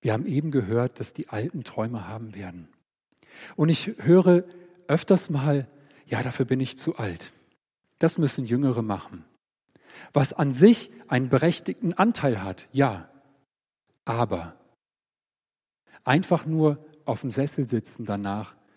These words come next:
ist nicht Gottes Vorstellung. Und da möchte ich euch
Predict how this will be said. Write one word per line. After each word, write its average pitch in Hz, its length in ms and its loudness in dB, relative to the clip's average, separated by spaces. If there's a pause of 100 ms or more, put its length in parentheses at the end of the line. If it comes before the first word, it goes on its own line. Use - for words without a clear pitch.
ist - 220 -10
nicht 123 220 -6
Gottes 107 300 -8
Vorstellung. 90 720 -12 (500)
Und 123 140 -2
da 139 80 2
möchte 156 340 -2
ich - 140 -10
euch 123 360 -2